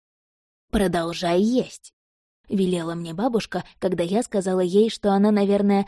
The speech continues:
дала мне не тот десерт. «Невозможно оценить вкус десерта, если ты попробовала всего один кусок».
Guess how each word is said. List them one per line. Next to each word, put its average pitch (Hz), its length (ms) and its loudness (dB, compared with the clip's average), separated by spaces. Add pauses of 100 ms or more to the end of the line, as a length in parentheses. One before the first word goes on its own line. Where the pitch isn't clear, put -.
(160)
дала 208 300 4
мне 208 160 4
не 262 140 4
тот 165 220 -6
десерт. 170 480 -14 (800)
«Невозможно 196 800 0
оценить 180 480 -6
вкус 185 260 -4
десерта, 185 600 -6 (160)
если 185 360 -2
ты 185 100 -4
попробовала 180 800 -2
всего 180 420 -2
один 180 300 -4
кусок». - 560 -4